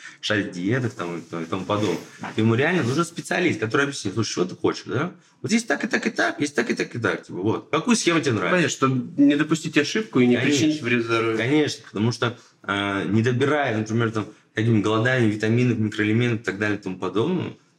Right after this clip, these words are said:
Speaker 1: ты можешь убить свой организм просто.
Speaker 2: Ну, кстати говоря, в этом и суть нашего проекта, в том, чтобы направить человека, небо-, как бы немножко сориентировать, задать ему коридор, да, как правильно питаться, что, какое со-, содержание, как, какие основные ошибки может допустить человек. Для этого, в общем-то, наше интервью,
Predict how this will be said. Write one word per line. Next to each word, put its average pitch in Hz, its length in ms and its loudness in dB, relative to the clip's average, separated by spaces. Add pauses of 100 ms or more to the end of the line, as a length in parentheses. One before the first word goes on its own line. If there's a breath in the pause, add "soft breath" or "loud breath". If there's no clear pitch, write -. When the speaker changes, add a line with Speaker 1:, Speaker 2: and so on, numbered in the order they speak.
Speaker 1:
ты - 60 -16
можешь 92 300 -6
убить 92 480 -4
свой 82 220 -6
организм 78 420 -6
просто. - 260 -2
Speaker 2:
Ну, 147 80 2
кстати 151 360 -2
говоря, 139 260 2
в 135 60 0
этом 127 260 0
и - 20 -4
суть - 220 -4
нашего 120 300 -2
проекта, 151 360 -2
в - 60 -18
том, 135 200 0
чтобы 113 220 -4
направить 120 400 0
человека, 117 560 -6 (320 loud breath)
небо-, 120 420 2 (220 loud breath)
как 120 140 -2
бы 117 120 0
немножко 143 360 4
сориентировать, 131 560 2
задать 123 320 2
ему 113 140 0
коридор, 127 440 2
да, 127 120 2
как 117 180 -2
правильно 127 280 2
питаться, 117 460 -4
что, 113 300 -4
какое 123 260 0
со-, 127 300 0
содержание, 117 640 0
как, 127 200 -2 (300 loud breath)
какие 131 280 2
основные 127 400 2
ошибки - 320 0
может 113 240 2
допустить 113 400 -4
человек. 113 420 0 (220 loud breath)
Для 120 120 4
этого, 127 220 2
в 120 60 4
общем-то, 120 340 0
наше 117 240 0
интервью, 113 460 2